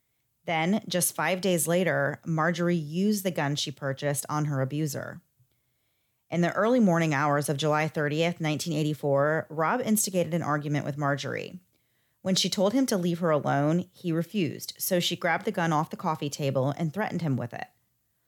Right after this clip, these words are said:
Rob told Marjorie that he was going to take the gun from her, and in a moment of panic and terror, she shot him numerous times, hitting him with three bullets, while another three bullets went into the wall behind him.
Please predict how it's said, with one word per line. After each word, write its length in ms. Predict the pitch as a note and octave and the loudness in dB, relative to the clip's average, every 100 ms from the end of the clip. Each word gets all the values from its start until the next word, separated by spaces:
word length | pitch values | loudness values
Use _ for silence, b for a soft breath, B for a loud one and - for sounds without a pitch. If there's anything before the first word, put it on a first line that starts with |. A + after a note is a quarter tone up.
| _ _ _ _ _ - | _ _ _ _ _ -4
Rob 200 | E3+ F#3 | -2 0
told 200 | A#3+ G3+ | 2 2
Marjorie 440 | E3 D#3+ F3+ F3+ | 2 2 0 0
that 260 | F3+ D#3+ D#3 | 2 0 0
he 100 | F3+ | -2
was 140 | E3+ E3 | -2 -2
going 220 | E3 E3 | -2 -2
to 80 | D#3+ | -2
take 260 | - F#3 | -4 -4
the 60 | G#3 | -4
gun 260 | F3 E3+ F3+ | -2 -2 -2
from 180 | D#3 | -4
her, 320 | C#3 - C#3+ - | -4 -8 -10 -6
and 140 | E3+ E3+ | -2 2
in 80 | |
a 60 | E3+ | 2
moment 300 | E3 F#3+ A3+ | 4 4 2
of 100 | A3 | -2
panic 440 | - A3+ E3+ D#3+ | -6 -2 -2 -2
and 120 | F3+ E3+ | -4 -4
terror, 560 | G#3 F#3 C3+ C#3+ E3+ - _ | 0 0 2 0 -6 -16 _
she 220 | - - | -6 -2
shot 300 | E3 - D3 E3+ | 0 0 0 0
him 120 | D#3+ | 0
numerous 380 | D3 C#3 C3+ - | 0 0 2 2
times, 480 | F3 C3+ - E3+ | 2 0 -2 -4
hitting 300 | - F3 E3 | -2 0 0
him 180 | E3 D#3+ | 0 0
with 160 | D3+ - | -2 -4
three 180 | E3 F3+ | -4 0
bullets, 480 | E3 C#3 C3 - b b - | 4 4 4 0 b b -2
while 160 | E3 | 0
another 300 | D#3 D#3 F3 | 2 2 2
three 200 | F3+ F3 | 0 -2
bullets 420 | D#3+ D3 D3 - - | 0 2 2 0 -6
went 160 | D3+ - | -6 -4
into 200 | D3+ D#3 | -4 -4
the 80 | |
wall 200 | C#3 B2+ | -2 0
behind 440 | A#2+ C#3+ D#3 D#3 D3+ | 0 -2 -2 -2 -2
him. 300 | A#2+ G2 | -6 -10